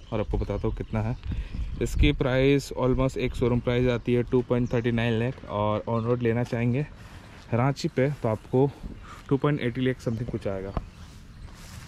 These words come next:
जो कि काफ़ी हाई हो चुका है पहले से। इस bike की backlight भी पूरी change हो चुकी है, पूरी change कर दी है bike। जो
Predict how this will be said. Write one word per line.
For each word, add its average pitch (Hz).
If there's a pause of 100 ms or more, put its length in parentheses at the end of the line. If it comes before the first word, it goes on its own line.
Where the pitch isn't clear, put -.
जो 120
कि 127
काफ़ी 120 (380)
हाई 123
हो 120
चुका 117
है -
पहले 107
से। 135 (2750)
इस 113
bike 113
की 123
backlight 113
भी 120
पूरी 117
change 113
हो 110
चुकी 104
है, 110 (300)
पूरी 110
change 107
कर 110
दी 101
है 104
bike। 98 (180)
जो 98